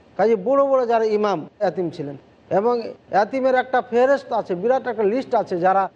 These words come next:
রাজত্ব কায়েম করেছিলেন, দেশ চালাইছেন। সুতরাং ইয়াতীম, একে আমরা অনেক সময় হীন চোখে দেখি, এতে ইয়াতীম, আর ডানো নাই, বামে নাই,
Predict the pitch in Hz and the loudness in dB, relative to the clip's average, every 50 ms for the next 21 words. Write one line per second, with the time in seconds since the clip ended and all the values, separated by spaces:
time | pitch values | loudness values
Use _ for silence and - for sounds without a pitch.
0 | _ _ - - 156 180 190 214 226 233 - 202 160 190 180 180 170 160 156 151 | _ _ -4 0 0 2 2 0 -2 -2 -4 -2 0 0 0 0 0 -2 -2 -4
1 | 160 131 - 147 147 147 143 139 139 175 220 208 214 - 208 180 170 156 156 139 | -4 -6 -8 -8 -8 -8 -8 -4 0 0 0 0 0 -2 0 0 0 0 -2 -6
2 | - 156 131 139 - _ _ _ _ _ - - 196 196 233 233 233 233 - - | -8 -12 -14 -14 -18 _ _ _ _ _ -6 -4 0 0 2 0 0 -2 -4 -4
3 | 180 175 - - 233 247 269 269 254 220 180 - _ _ _ _ _ - 175 180 | -4 -4 -4 -2 -2 -2 0 0 -2 -4 -8 -12 _ _ _ _ _ -4 -2 0
4 | 196 247 240 220 220 220 233 220 214 196 - - - 240 277 262 - - 262 240 | 2 2 2 2 2 2 2 2 0 0 -4 -6 -4 -4 -4 -4 -2 0 0 2
5 | 214 190 214 226 220 185 214 196 196 202 185 185 156 143 135 123 - - - - | 2 2 0 0 0 0 0 0 2 2 2 0 0 -4 -8 -12 -12 -18 -18 -12
6 | 220 214 220 202 190 - 208 202 196 185 180 170 156 175 180 190 190 185 185 180 | -4 0 0 0 2 0 0 0 2 0 0 0 2 0 0 0 -2 -2 -2 0
7 | 165 170 175 170 170 165 160 147 | 0 0 -2 -2 -2 -4 -6 -8